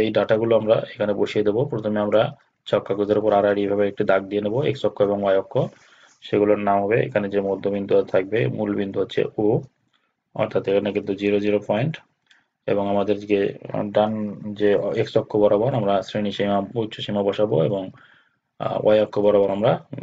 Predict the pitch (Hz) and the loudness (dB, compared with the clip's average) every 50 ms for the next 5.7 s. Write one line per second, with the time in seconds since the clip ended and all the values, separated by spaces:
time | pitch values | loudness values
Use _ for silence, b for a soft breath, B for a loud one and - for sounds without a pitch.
0 | - 101 104 104 104 101 95 - - 98 98 92 - - 131 170 208 - _ _ | -6 -2 0 0 0 0 -2 -2 -4 -6 -6 -4 0 2 2 2 0 -4 _ _
1 | _ _ - 90 90 90 - - 95 87 90 95 - - _ _ _ _ _ _ | _ _ -10 -4 -4 -2 0 0 -2 0 0 -2 -8 -10 _ _ _ _ _ _
2 | _ _ _ _ _ _ _ _ _ _ _ - - - - 107 98 98 110 147 | _ _ _ _ _ _ _ _ _ _ _ -20 -12 -2 0 2 2 2 0 -4
3 | 160 - _ _ _ _ _ _ _ _ _ _ _ _ - - _ - - - | -6 -10 _ _ _ _ _ _ _ _ _ _ _ _ -20 -20 _ -20 -18 -10
4 | - 107 104 107 104 107 104 107 104 113 104 101 104 104 113 123 127 B B B | -6 0 0 2 2 2 0 -2 -2 -2 -2 0 2 2 2 0 -2 B B B
5 | B B B - - 117 107 107 107 104 107 104 104 | B B B -10 -8 -4 -2 -2 0 2 2 0 0